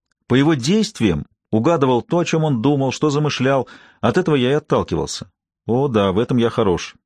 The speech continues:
Я умею проникать в чужие мысли. Проклятие семейства Виген.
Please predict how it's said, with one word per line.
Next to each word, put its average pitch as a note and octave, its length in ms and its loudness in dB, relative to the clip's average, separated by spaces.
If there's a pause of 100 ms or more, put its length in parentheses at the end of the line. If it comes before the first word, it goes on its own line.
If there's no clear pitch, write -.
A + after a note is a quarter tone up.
Я G2 180 0
умею B2 440 2
проникать A#2 960 -2
в - 100 -18
чужие A2+ 440 0
мысли. A#2+ 420 -4 (1300)
Проклятие F#3 500 0
семейства F3 400 0
Виген. D3+ 420 0